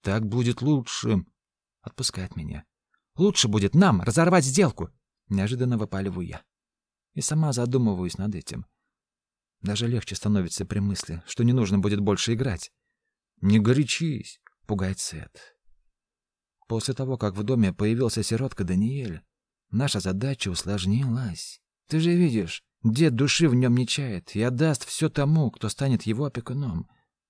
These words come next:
То есть Яну. Или новому наследнику, или, проводит пальцами по своей чересчур идеальной короткой бородке.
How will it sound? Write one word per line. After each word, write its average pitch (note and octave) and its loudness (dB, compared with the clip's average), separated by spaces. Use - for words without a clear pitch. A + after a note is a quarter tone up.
То A2+ 0
есть E3+ -2
Яну. F3+ 2
Или F3+ 2
новому C3+ 4
наследнику, C3 0
или, G3+ 0
проводит F#2+ -2
пальцами G2 -2
по F#2 -8
своей G2+ -2
чересчур A#2 -2
идеальной F#2+ -2
короткой F2+ -8
бородке. - -12